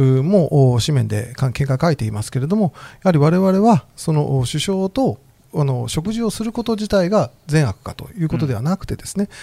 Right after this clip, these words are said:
Speaker 1: やはりその権力者が、時の権力者が何を考えているかという、
Speaker 2: うん。
Speaker 1: 取材機会を、あらゆる取材機会を生かして、きちんと取材をすると。で、
Speaker 2: うん。
Speaker 1: その取材した内容については、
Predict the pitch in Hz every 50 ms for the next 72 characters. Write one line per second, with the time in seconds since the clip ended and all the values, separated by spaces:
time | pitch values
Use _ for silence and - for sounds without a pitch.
0 | - - - - - - 190 185 156 - 165 156 151 143 - - - 196 208 214
1 | 202 - 175 135 117 - 143 170 190 180 - 190 190 190 175 156 135 120 151 196
2 | 226 208 135 - - 156 185 202 214 202 170 - - 104 110 - - 110 - -
3 | - - _ - - - 123 117 113 98 139 165 202 226 226 - 175 165 160 143
4 | - - 143 151 196 196 180 - - - 180 147 101 - _ _ _ _ _ _
5 | _ _ - 190 208 185 - - _ - 143 147 196 240 247 220 185 - 202 190
6 | 185 - 202 185 151 147 - - - - 170 - 185 175 - - 220 170 - -
7 | - - 131 120 113 - - 233 233 - - - - - - - - 127 131 123
8 | 113 113 107 - - 123 113 - - - - 190 202 131 143 185 - - 151 160
9 | 214 220 240 226 202 - - 156 139 160 196 208 214 220 220 214 208 - - 220
10 | 196 - 233 262 294 294 180 -